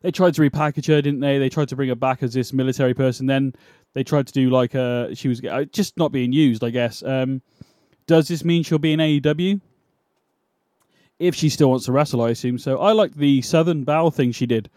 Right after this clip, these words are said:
Um, that sort of high class, "I'm better than you," like, persona that she had in N X T and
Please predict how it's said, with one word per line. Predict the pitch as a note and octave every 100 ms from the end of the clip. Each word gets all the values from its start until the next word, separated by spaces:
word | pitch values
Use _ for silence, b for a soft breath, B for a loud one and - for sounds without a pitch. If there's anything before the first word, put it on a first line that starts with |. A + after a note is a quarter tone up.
| b b b _
Um, | B2+ C3 B2+ B2 B2+
that | C3+ -
sort | C3+ B2 B2+
of | A2+
high | - C#3+
class, | C3 C#3 B2+
"I'm | C3+ C3
better | C#3+ D#3
than | B2+
you," | A#2 A2+ A2+
like, | A2+ A2+ - _ _ _ _ _ _ _ -
persona | C3+ - C#3+ C3
that | A#2
she | C#3
had | C3
in | C3 C3
N | B2+
X | -
T | - C#3+ B2+
and | A#2